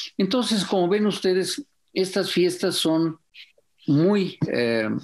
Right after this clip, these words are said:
divertidas, muy emocionales, sirven para manifestar los afectos, el cariño familiar. Y entonces terminaré diciendo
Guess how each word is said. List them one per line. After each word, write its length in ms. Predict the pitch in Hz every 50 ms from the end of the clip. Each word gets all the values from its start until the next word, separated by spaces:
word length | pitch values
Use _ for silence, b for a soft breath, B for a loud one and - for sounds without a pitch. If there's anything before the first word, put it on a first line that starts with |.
| - - - - - - - - _ _ _ _ _ _ _ _ _ _
divertidas, 920 | - - 139 135 139 120 - - 180 180 151 120 117 120 - - - _ _ _ _ _ B B B B B _ _ _ -
muy 340 | 254 117 135 160 180 180 180
emocionales, 960 | 156 135 127 117 - - 123 123 131 135 135 131 123 123 113 - - - _ _ _
sirven 680 | - - - - 196 220 233 220 202 208 196 170 -
para 460 | - 143 123 123 123 110 113 - - _ _ _ _ -
manifestar 760 | 139 139 139 143 135 - 139 131 120 - - 151 160 165 156
los 200 | 151 123 - -
afectos, 600 | 110 104 - 147 147 147 - - 127 107 - 117
el 120 | 110 98
cariño 420 | - 107 113 135 156 165 160 151 -
familiar. 760 | - 120 107 110 113 107 107 120 123 113 110 - - _ _ _ B B B B B B B B B B B B B B _ _ _ _ _ _ _ -
Y 120 | 220 214
entonces 320 | 196 - 247 247 233 -
terminaré 520 | - 208 180 170 185 175 175 175 185 208 214
diciendo 760 | 196 196 - - 196 190 180 160 151 147 156 156 - -